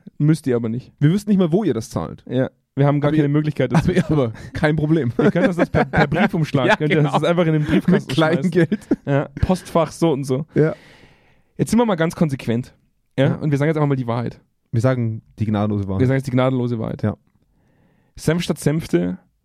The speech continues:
Speaker 1: ist ein geiler Podcast.
Speaker 2: Krass. Ja.
Speaker 1: Und weil das so ein geiler Podcast ist
Speaker 2: Ja.
Speaker 1: und abhängig davon ist, wie viele geile Leute diesen geilen Podcast hören,
Speaker 2: Ja.
Speaker 1: geht ihr jetzt alle auf die media punkt zweikern punkt com und abonniert unseren Blog,
Speaker 2: Ja.
Speaker 1: wo jede Woche eine neue Senf statt Senfte Folge kommt.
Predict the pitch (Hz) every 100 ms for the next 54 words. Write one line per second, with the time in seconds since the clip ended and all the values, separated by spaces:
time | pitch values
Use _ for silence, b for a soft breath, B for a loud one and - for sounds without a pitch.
0 | _ _ - 139 135 120 123 135 123 113
1 | - 113 123 - _ - 104 - - _
2 | _ _ _ _ - B B 117 131 147
3 | 175 151 180 170 185 175 196 - 120 120
4 | - - 120 117 _ - 135 165 - 175
5 | 170 - 180 - 160 165 - - _ -
6 | 156 175 165 - 156 156 196 180 156 185
7 | 180 131 123 113 107 113 - - 120 -
8 | - - - 113 _ b b b b 135
9 | 131 135 - 127 160 143 - 131 123 -
10 | 131 147 156 - 131 - 123 160 160 156
11 | 139 139 190 135 131 127 147 135 120 -
12 | - - _ _ 127 135 _ - 127 120
13 | 147 165 170 151 - 120 120 131 127 -
14 | - 120 - 127 131 143 170